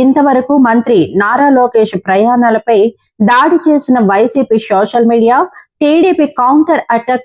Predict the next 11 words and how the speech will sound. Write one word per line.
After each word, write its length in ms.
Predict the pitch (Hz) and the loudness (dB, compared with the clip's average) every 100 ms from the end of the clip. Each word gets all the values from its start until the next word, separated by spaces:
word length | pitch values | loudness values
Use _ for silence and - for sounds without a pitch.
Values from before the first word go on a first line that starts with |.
| - | -4
చేసిన 320 | 220 233 247 254 254 | -2 0 0 -2 -2
తర్వాత 320 | 247 247 240 214 233 - _ - | 0 0 0 0 0 -6 _ -6
స్లో 180 | 311 294 311 | -2 0 2
అయినట్లు 420 | 294 254 233 214 233 320 _ | 2 0 0 0 0 -2 _
కనిపిస్తోంది. 680 | 214 196 190 - 180 160 151 - _ _ - | -2 -2 -4 -4 -2 -2 -4 -12 _ _ -4
ఇక 100 | 196 247 | -2 0
మాజీ 280 | 247 277 320 330 | 0 0 2 2
ముఖ్యమంత్రి 520 | 302 311 294 277 277 302 269 | 0 0 0 0 0 0 2
వైఎస్ 320 | 233 247 220 214 | 2 2 0 0
జగన్ 280 | 214 226 214 | 0 0 0
పర్యటనలపై 640 | 196 214 214 226 220 254 | 0 0 0 0 0 0